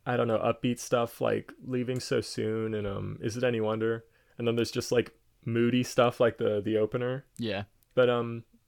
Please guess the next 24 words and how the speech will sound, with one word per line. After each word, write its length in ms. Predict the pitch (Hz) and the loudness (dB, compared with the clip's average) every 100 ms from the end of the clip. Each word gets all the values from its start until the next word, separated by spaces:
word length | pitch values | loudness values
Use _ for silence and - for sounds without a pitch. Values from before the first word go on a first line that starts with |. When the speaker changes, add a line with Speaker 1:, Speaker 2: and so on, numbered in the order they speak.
| _ | _
Speaker 1:
yeah, 140 | 175 170 | 2 4
it's 220 | 143 - | 2 2
one 120 | 196 | 4
of 60 | 220 | 6
those 240 | 165 - | 6 4
things 300 | 160 156 147 | -2 -2 2
where 260 | 139 127 - _ _ | 2 2 0 _ _
it's 200 | - 170 196 | 2 4 6
an 100 | 165 | 6
album 300 | 160 196 185 | 6 4 4
that, 200 | 151 120 | 4 6
like, 280 | 127 120 - | 6 4 4
is 200 | 135 - | 0 2
sort 240 | - 135 | 2 4
of 200 | 131 - _ 131 | 4 0 _ -4
ingrained 640 | 120 110 117 110 131 139 | -4 -2 -4 -2 -2 0
in 160 | 131 127 | 0 2
my 160 | 117 | 0
D 200 | 110 117 | 0 0
N 140 | 117 110 | 0 2
A, 320 | 107 131 143 - _ | 0 0 -4 -10 _
but 180 | 135 123 | -2 2
Speaker 2:
Mm-hmm. 40 | 123 | 2
Speaker 1:
it's, 260 | - - | 0 -8